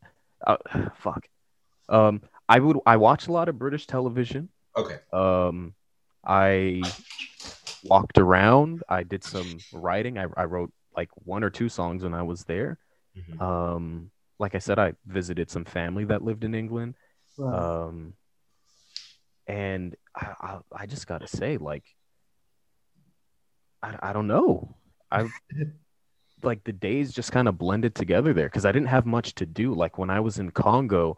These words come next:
Speaker 1: it was like, yeah, I'm gonna go grocery shopping. I'm gonna go visit my uncle. I'm gonna go visit this person. I'm gonna take my cousin to tennis practice. Um, which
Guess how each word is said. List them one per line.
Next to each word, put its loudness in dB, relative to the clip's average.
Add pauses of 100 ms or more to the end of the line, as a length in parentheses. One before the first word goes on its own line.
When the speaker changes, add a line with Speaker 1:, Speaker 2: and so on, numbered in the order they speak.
(380)
Speaker 1:
it -2
was -4 (480)
like, -8
yeah, 4 (600)
I'm -20
gonna -8
go 4
grocery 4
shopping. -10 (320)
I'm -12
gonna -6
go -4
visit -8 (100)
my -2
uncle. -6
I'm -18
gonna -18
go -8
visit -2
this -2
person. -4 (240)
I'm -8
gonna -8
take -10
my -8
cousin -6
to -14
tennis -6
practice. -6 (360)
Um, -6
which -6